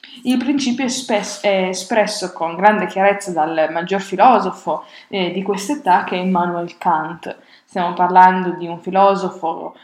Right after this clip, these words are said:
eh, vissuto proprio nel, nel pieno Settecento, dal millesettecentoventiquattro al milleottocentoquattro, eh, il quale nella prefazione alla prima edizione,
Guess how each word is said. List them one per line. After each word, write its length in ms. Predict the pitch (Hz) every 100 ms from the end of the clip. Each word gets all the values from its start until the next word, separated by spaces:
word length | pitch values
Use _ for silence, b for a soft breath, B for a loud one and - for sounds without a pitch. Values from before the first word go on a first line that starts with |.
| B B
eh, 420 | - 196 180 180
vissuto 720 | 180 - - 208 196 196 170 -
proprio 420 | 185 226 226 190
nel, 320 | 180 165 170
nel 460 | 170 160 160 165 170
pieno 200 | 185 185
Settecento, 840 | 180 - 196 - 285 202 190 175
dal 200 | 170 170
millesettecentoventiquattro 1200 | 175 175 180 185 180 175 170 165 180 214 214 185
al 80 | 175
milleottocentoquattro, 1500 | 170 165 180 - 180 175 - 180 143 - - 202 247 B B B B B B _
eh, 440 | - - 226 208 196
il 180 | 269 277
quale 400 | 226 208 208 269
nella 480 | 254 196 196 185 180
prefazione 880 | 202 202 202 190 - 269 196 170
alla 140 | 165 170
prima 260 | - 302
edizione, 1000 | 240 190 - - 190 165 160 160 151 B